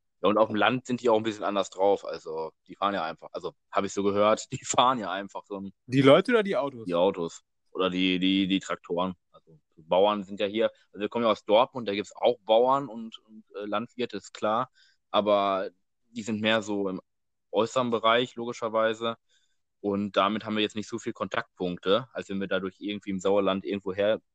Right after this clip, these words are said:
Speaker 1: so ein dreihundert Seelendorf fahren, dann sind halt schon viele Bauern da irgendwie unterwegs.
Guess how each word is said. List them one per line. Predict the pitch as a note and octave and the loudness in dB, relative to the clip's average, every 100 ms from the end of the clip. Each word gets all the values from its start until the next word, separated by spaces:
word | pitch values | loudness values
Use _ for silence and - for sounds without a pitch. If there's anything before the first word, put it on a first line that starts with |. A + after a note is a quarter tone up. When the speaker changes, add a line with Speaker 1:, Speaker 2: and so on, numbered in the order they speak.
| _ _ | _ _
Speaker 1:
so | - | -12
ein | F#2 G2 | -6 -6
dreihundert | F2+ - G2+ F#2+ | -6 -2 0 0
Seelendorf | A2 A#2 E2+ D#2+ E2+ - - _ _ _ _ | 2 2 2 2 2 0 -16 _ _ _ _
fahren, | - F2+ F#2+ G2 | 0 2 2 0
dann | F#2+ | -4
sind | F#2+ F#2+ | -6 -6
halt | G2 - | -6 -6
schon | G2 | -10
viele | G2+ F#2 | -6 -4
Bauern | D#2 D#2+ D#2+ | -2 -4 -6
da | D2+ | -10
irgendwie | D#2+ D#2 D#2 _ _ _ _ _ _ | -14 -16 -18 _ _ _ _ _ _
unterwegs. | D#3 - B2+ - - | -20 -18 -18 -18 -20